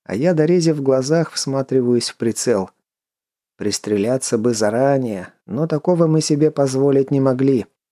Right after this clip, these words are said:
Куда пристреливаться? По тоннам взрывчатки?» Сейчас надежда только на то, что за годы войны я не растерял свой опыт гарпунера –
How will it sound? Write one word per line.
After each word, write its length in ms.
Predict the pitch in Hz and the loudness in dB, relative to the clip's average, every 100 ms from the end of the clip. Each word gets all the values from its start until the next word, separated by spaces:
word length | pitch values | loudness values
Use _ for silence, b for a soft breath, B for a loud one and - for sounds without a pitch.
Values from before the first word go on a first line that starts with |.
| _ _ | _ _
Куда 400 | - 196 202 147 | -4 0 2 2
пристреливаться? 960 | 135 151 - 180 139 107 104 - 87 - _ | 0 -2 0 2 2 0 -4 -8 -10 -12 _
По 120 | 127 | -8
тоннам 460 | 127 170 151 143 139 | 0 2 2 2 0
взрывчатки?» 840 | 127 127 - 139 147 156 - - _ _ _ _ _ _ _ _ _ _ _ - | 0 -2 -2 0 0 0 -4 -8 _ _ _ _ _ _ _ _ _ _ _ -14
Сейчас 440 | - 98 202 208 | -10 -2 -2 0
надежда 480 | 175 165 190 160 147 | 2 2 2 2 0
только 320 | 151 151 139 | 2 2 2
на 120 | 135 131 | 2 2
то, 200 | 170 160 | 0 0
что 240 | - 92 | -2 -4
за 160 | 104 127 | -2 2
годы 260 | 151 147 | 2 4
войны 340 | 143 143 151 160 | 2 2 2 2
я 200 | 147 147 | 2 2
не 140 | 139 | 2
растерял 500 | 131 - 143 156 156 | 0 0 0 2 0
свой 320 | - 131 127 | 0 0 0
опыт 360 | - 131 117 117 | 0 -2 -2 -4
гарпунера – 760 | 120 113 127 127 123 107 95 | -4 -2 0 2 4 2 0